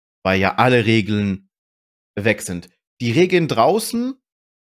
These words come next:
wenn man so normal im Straßenverkehr unterwegs war, da hab ich auch immer gesagt, das ist ein bisschen blöd, aber gerade wo Menschenansammlungen sind und einkaufen und allem drum und dran oder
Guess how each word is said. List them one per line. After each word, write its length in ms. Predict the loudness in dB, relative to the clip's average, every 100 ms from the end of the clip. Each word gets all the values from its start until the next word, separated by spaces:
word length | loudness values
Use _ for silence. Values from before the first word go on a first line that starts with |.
| _ _ _ _ _
wenn 80 | -2
man 120 | -2
so 80 | 0
normal 460 | 2 2 2 2
im 100 | 0
Straßenverkehr 680 | -6 -2 0 0 -6 -6 -2
unterwegs 500 | -2 0 0 -2 -4
war, 180 | 0 2
da 240 | 4 2 2
hab 140 | -2
ich 120 | -4
auch 100 | -10
immer 160 | -8 -6
gesagt, 280 | -4 -6 -8
das 80 | -14
ist 140 | -8
ein 120 | -6
bisschen 400 | -6 -4 -2 -2
blöd, 380 | -2 0 0 -2 -14 _ -16 -4
aber 160 | -2
gerade 300 | 2 0 0
wo 80 | -2
Menschenansammlungen 1120 | 0 0 -2 -8 -6 -6 0 0 2 0 -2
sind 300 | -2 -2 -2
und 180 | -4 -8
einkaufen 500 | -6 -4 0 0 0
und 100 | -6
allem 200 | -4 -4
drum 140 | -4 -6
und 100 | -4
dran 300 | -2 -2 -2
oder 420 | -2 -2 -2